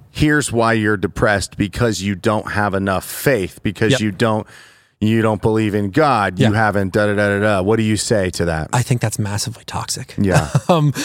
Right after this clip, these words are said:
Speaker 1: Yeah.
Speaker 2: I, I think that, and, and t-, to be frank, I, I just don't think it's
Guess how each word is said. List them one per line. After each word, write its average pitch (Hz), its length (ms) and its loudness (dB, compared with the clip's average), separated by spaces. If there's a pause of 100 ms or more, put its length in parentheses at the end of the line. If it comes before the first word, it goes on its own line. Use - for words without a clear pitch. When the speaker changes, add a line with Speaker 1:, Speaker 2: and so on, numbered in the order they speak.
(140)
Speaker 1:
Yeah. 170 280 2
Speaker 2:
I, 160 60 2
I 151 40 2
think 160 320 -4
that, 135 400 -2 (580)
and, 156 200 2 (360)
and 170 300 -4
t-, 175 100 -4 (160)
to 247 120 0
be 180 100 2
frank, 151 320 0
I, 135 160 0 (220)
I 127 80 0
just 127 260 -4 (160)
don't 131 220 -2
think 120 220 -2
it's - 200 -10